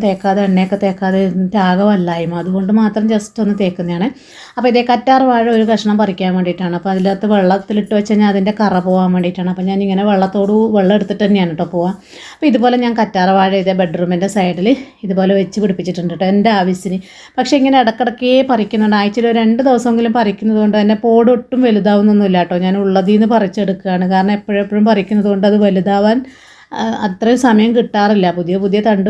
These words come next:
വരുന്നത് ഞാൻ ഇടക്കിടക്ക് ഇങ്ങനെ പറിക്കുന്നതുകൊണ്ട്. അതുകൊണ്ട് തന്നെ അഞ്ചാറ് ചട്ടിയിൽ ഇങ്ങനെ മണ്ണ്, ആ, ന-, ആ, സോറി, കറ്റാർവാഴ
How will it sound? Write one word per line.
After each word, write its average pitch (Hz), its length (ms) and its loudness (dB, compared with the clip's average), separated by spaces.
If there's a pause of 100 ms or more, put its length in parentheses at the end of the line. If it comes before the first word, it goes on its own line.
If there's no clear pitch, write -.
വരുന്നത് 196 360 0
ഞാൻ 208 140 2
ഇടക്കിടക്ക് 196 420 -2
ഇങ്ങനെ 196 240 -2
പറിക്കുന്നതുകൊണ്ട്. 185 560 -2
അതുകൊണ്ട് 185 260 2
തന്നെ 226 180 2 (640)
അഞ്ചാറ് 214 480 4
ചട്ടിയിൽ 240 360 0
ഇങ്ങനെ 226 220 2
മണ്ണ്, 214 220 2 (140)
ആ, - 20 0 (300)
ന-, 214 120 2 (120)
ആ, 196 480 0
സോറി, 185 240 2
കറ്റാർവാഴ 190 420 2